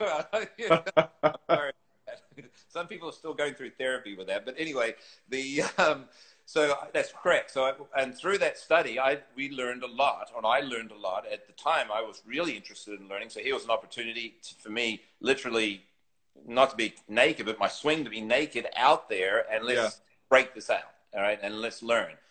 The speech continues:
Speaker 1: And what am I doing well, and what am I not doing well, and, and so forth. So through that, I learned a lot. One thing I learned, and I, and it's a, it's kind of driven me ever since, that Chris said, was that he goes, "Look, w-, we're not trying to make everyone swing the same. We're trying to understand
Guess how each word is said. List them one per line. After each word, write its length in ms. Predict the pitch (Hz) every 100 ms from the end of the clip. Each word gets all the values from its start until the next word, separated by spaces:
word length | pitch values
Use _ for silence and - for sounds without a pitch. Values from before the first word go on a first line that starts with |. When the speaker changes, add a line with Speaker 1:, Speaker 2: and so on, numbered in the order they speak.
| _ _ -
Speaker 1:
And 200 | 107 104
what 180 | 113 151
am 100 | 151
I 80 | 131
doing 300 | 131 127 110
well, 260 | 110 135
and 80 | 139
what 120 | 120
am 100 | 120
I 60 | 120
not 300 | 117 139 160
doing 240 | 117 101
well, 400 | 95 95 107 120 -
and, 120 | 104 107 104
and 140 | 104 101
so 160 | 110
forth. 200 | - 87
So 160 | - 107
through 280 | - 170 190
that, 300 | 107 110 - - - _ -
I 100 | 127
learned 320 | 127 147 123
a 40 |
lot. 220 | 101 92
One 200 | 101 151
thing 140 | 185 185
I 80 | 156
learned, 560 | 117 120 92 80 107 - -
and 260 | 113 107
I, 220 | 104 107 104
and 100 | 104
it's 200 | 101 -
a, 200 | 104 101 -
it's 280 | 92 90 - _
kind 160 | 139 139
of 80 |
driven 300 | 117 131 135
me 160 | 127 117
ever 120 | 104
since, 320 | 98 - 104 -
that 240 | 107 -
Chris 260 | - 131 -
said, 520 | - 160 147 80 82 _ _ _ _ _ -
was 220 | 120 117
that 220 | 117 113 -
he 80 |
goes, 240 | 117 120 117
"Look, 220 | 113 -
w-, 260 | 113 120 123
we're 100 | 139
not 180 | 165 -
trying 220 | 143 131
to 40 |
make 260 | 117 117 110
everyone 380 | 117 117 110 101
swing 340 | - 113 104
the 80 | 90
same. 540 | - 139 139 85 87
We're 100 | 113
trying 260 | 120 110 110
to 80 | 110
understand 540 | 113 101 - 110 104